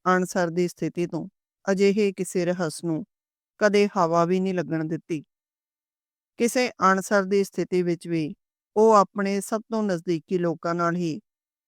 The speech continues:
ਅਜਿਹਾ ਕੋਈ ਭੇਤ ਸਾਂਝਾ ਕਰਦੀ ਸੀ। ਉਂਝ ਉਹ ਬਸ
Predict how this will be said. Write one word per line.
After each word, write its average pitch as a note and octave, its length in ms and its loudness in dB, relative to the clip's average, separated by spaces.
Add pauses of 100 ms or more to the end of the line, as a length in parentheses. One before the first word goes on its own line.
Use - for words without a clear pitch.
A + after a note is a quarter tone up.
(240)
ਅਜਿਹਾ A3 440 4
ਕੋਈ G#3 300 0
ਭੇਤ F3+ 320 0
ਸਾਂਝਾ G3 460 0
ਕਰਦੀ F3 380 -6
ਸੀ। - 180 -12 (1200)
ਉਂਝ A#3 260 2
ਉਹ B3 100 8
ਬਸ G#3+ 280 2